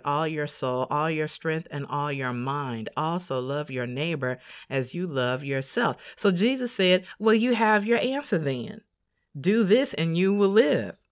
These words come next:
And so the Pharisee, not to be outdone,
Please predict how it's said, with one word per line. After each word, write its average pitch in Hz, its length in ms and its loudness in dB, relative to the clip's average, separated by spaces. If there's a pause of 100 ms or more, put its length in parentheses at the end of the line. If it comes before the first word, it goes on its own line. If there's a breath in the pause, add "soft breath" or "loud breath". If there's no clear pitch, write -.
(160)
And 202 240 6
so 185 680 2
the 190 80 -4
Pharisee, 240 840 2
not 226 280 4
to 185 100 -6
be 170 320 -2
outdone, 151 1120 -2